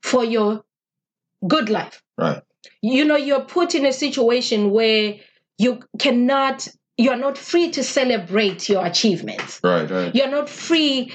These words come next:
Speaker 1: to be happy
Speaker 2: Mm-hmm.
Speaker 1: because of what you have achieved. And
Speaker 2: Mm-hmm.
Speaker 1: people forget that to get where you are,
Speaker 2: Mm, you have to work
Speaker 1: you,
Speaker 2: hard.
Speaker 1: you have to work hard.
Speaker 2: Mm-hmm.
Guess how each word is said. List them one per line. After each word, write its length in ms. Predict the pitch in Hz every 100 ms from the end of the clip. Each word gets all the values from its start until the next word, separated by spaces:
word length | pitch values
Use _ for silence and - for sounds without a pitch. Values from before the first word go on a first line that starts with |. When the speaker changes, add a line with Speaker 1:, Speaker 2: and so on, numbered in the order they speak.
| - - _
Speaker 1:
to 180 | - 262
be 140 | 240 220
happy 640 | - 254 247 - 160 - _ _ -
Speaker 2:
Mm-hmm. 300 | 87 90 85 151
Speaker 1:
because 320 | 233 247 226
of 120 | 226
what 220 | 233 226
you 80 | 220
have 140 | 190 185
achieved. 520 | 180 - 269 170 -
And 120 | 247
Speaker 2:
Mm-hmm. 80 | -
Speaker 1:
people 240 | 330 320
forget 640 | 302 277 220 - 277 311 -
that 340 | 226 196 - - - - - - - _ -
to 180 | 294 220
get 340 | 311 349 -
where 160 | 262 262
you 400 | 233 233 208 - _ _ _
are, 440 | 226 190 160 233 - _ _ _ _ -
Speaker 2:
Mm, 140 | 78
you 60 | 82
have 100 | 92
to 80 | 107
work 160 | 107 110
Speaker 1:
you, 100 | -
Speaker 2:
hard. 120 | 101 101
Speaker 1:
you 60 |
have 280 | 277 277 269
to 100 | 294
work 280 | 240 247 220
hard. 280 | 214 160 143 - 180
Speaker 2:
Mm-hmm. 400 | 185 190 180